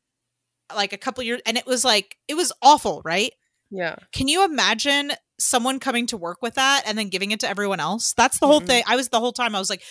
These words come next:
Speaker 1: "He's gonna get everyone sick."
Speaker 2: Yeah.
Speaker 1: Like, they're all gonna get the stomach bug, which
Speaker 2: Yeah.
Speaker 1: is what happens to the, the cops. He goes and does, like, sort of a spy thing. You know, he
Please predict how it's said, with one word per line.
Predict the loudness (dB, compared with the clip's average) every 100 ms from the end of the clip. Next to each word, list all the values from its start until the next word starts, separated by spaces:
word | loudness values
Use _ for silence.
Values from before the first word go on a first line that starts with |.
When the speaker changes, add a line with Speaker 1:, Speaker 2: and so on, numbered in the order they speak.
| -18
Speaker 1:
"He's | -8 -6
gonna | -6 -8
get | -6 -8 _
everyone | -8 -6 -10 -8 -8
sick." | -6 -8 -12 -20 _ _ _
Speaker 2:
Yeah. | -10 -6
Speaker 1:
Like, | -6 2
they're | 2 6
all | 8 10 10
gonna | 6 2
get | 0 -2
the | -4
stomach | -2 -4 -2
bug, | -2 -4 -8 -20 -4
which | -2 -2 -6
Speaker 2:
Yeah. | -8 -16 _
Speaker 1:
is | 2 2 0 -4 -6 _ -6
what | -4 -2
happens | 0 0 -2 -6 -6 -8 -12 _ -10
to | -10
the, | -8 -10 -10 _ _ _
the | -6
cops. | -2 6 6 6 0 -4
He | -4
goes | -2 -2 -2
and | -8 _ _ _ _ _
does, | -4 -4
like, | -6
sort | -8 -10
of | -4
a |
spy | -4 -2 -2 -2
thing. | -4 -8 -8 -12 -16
You | -8
know, | -6
he | -4